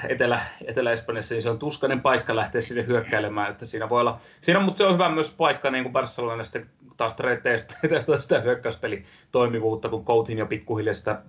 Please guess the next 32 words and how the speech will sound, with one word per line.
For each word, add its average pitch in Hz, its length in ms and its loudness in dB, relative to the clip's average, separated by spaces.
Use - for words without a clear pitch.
parailee 107 420 0
kuntoon 104 460 0
ja 98 80 -4
kaikkea 104 320 -4
muuta. 107 300 -6
Et 85 80 -10
tostakin 175 400 0
tulee 160 320 2
kaikin 151 260 2
puolin 127 200 4
mielenkiintoinen 113 480 2
peli, 107 240 2
mutta 117 480 0
siihen 127 380 2
voi 139 320 6
jokainen 127 520 2
tuudittautua, 120 720 0
ketä 117 220 -2
rupeaa 113 260 -2
peliä 113 280 0
kattoo, 104 380 -2
että - 280 -8
aika 117 160 0
pitkälti 170 360 4
näyttää 151 400 4
varmaan 139 300 2
siltä, 135 220 0
että 123 100 -4
Barcelona 120 420 0
syöttelee 113 420 0
pallon 113 340 4
ympäri 110 240 0